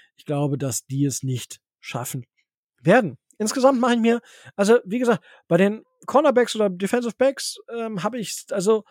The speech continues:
die, ich finde die zweite Reihe da auch gar nicht schlecht, muss ich sagen. Es ist nicht Top, Top N F L-Niveau, aber das sind auch Backups. Und ich glaube, dass die als Backup sehr, sehr gut funktionieren können. Da mache ich mir wirklich wenig Gedanken.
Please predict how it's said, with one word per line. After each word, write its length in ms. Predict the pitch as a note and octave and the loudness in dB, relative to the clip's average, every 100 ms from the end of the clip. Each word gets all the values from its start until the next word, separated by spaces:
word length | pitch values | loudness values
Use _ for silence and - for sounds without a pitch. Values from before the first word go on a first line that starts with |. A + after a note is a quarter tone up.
| _ _ _ _ _ _ F#3 | _ _ _ _ _ _ -4
die, 260 | G3 A3+ D4+ | -2 -2 -6
ich 120 | - | -4
finde 180 | C#4 A3 | -2 -2
die 40 | |
zweite 340 | - A3+ G#3+ E3+ | 2 2 2 4
Reihe 200 | G3+ F#3+ | 4 4
da 100 | D#3+ | 2
auch 120 | - | 2
gar 120 | E3 | 2
nicht 140 | E3+ | 2
schlecht, 360 | - A3 - - | 2 0 0 -6
muss 160 | A#3 A#3+ | -6 -4
ich 120 | - | -2
sagen. 460 | A3 A#3 A#3 B3+ - | 0 0 -2 -8 -8
Es 200 | E3 F3 | -6 -4
ist 140 | G3+ | -4
nicht 200 | G3 - | -4 -4
Top, 240 | - A3 - | -4 -4 -2
Top 200 | G3+ G3+ | -4 -4
N 120 | F3+ | -6
F 140 | F3 | -6
L-Niveau, 380 | F#3+ G3+ F3+ F3+ | -4 -4 -2 -2
aber 120 | E3+ | -2
das 140 | E3+ D3+ | -4 -6
sind 100 | F#3+ | -6
auch 140 | D3+ | -4
Backups. 500 | C#3 F#3+ - A#3+ - - - - | -2 -2 -4 -8 -10 -18 -20 -12
Und 80 | F3+ | -8
ich 80 | D#3 | 2
glaube, 240 | F#3+ A3+ | 4 4
dass 160 | A3 - | 2 0
die 100 | F#3 | 0
als 160 | D3+ - | 0 0
Backup 380 | G3 G3 E3+ | 2 2 2
sehr, 220 | - E3+ E3 | 0 2 2
sehr 140 | F3 | 2
gut 200 | D3+ D#3 | -2 -8
funktionieren 640 | - D3+ - D3 D#3 C#3+ | -8 -8 -6 -2 -2 -2
können. 320 | - C#3 A#2+ _ _ _ _ | -6 -10 -10 _ _ _ _
Da 120 | D3+ | -4
mache 260 | D#3+ D#3+ E3 | 0 0 -2
ich 60 | D3 | -2
mir 180 | D3+ | -2
wirklich 420 | C#3+ - D3 - - | -4 -4 -6 -8 -10
wenig 340 | D3 D3 D3 | -4 -2 -4
Gedanken. 480 | - C#3 E3 C#3 D3 | -6 -8 -8 -10 -20